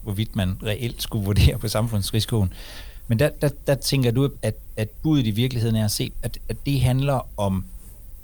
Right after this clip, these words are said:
om den leverance, som er, altså, at virkelig at kigge meget ned i den leverance, der er kritisk for, for, altså, den, den,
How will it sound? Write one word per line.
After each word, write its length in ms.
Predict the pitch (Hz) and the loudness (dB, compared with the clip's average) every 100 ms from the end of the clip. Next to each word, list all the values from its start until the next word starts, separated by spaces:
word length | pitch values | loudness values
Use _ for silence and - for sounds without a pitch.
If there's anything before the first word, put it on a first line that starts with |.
| - - | -14 -4
om 240 | 120 110 98 | 0 0 0
den 160 | 135 135 | -2 -2
leverance, 600 | - 123 110 98 123 123 | 0 -2 0 2 2 2
som 300 | 117 - 107 - | 0 2 0 0
er, 120 | 95 95 - - | -4 -4 -8 -4
altså, 180 | 110 - - | -2 0 0
at 80 | 117 | 0
virkelig 300 | 147 147 131 | 0 0 0
at 60 | 113 | -4
kigge 260 | - 143 - | -4 -4 -4
meget 320 | 120 113 151 | -4 0 2
ned 100 | 135 | 4
i 40 | 117 | 4
den 200 | 117 113 | 2 0
leverance, 400 | 104 101 127 113 | 0 0 0 0
der 80 | |
er 40 | 101 | -2
kritisk 720 | - - 135 139 131 - - - | -2 -2 0 2 0 -2 -6 -10
for, 520 | - - 107 101 - - - - - - - - - | -8 -2 0 0 -2 -10 -14 -14 -14 -14 -14 -14 -10
for, 140 | - - - | -6 -6 -6
altså, 160 | - | -6
den, 220 | 113 123 - | -2 -2 -2
den, 160 | 139 | -4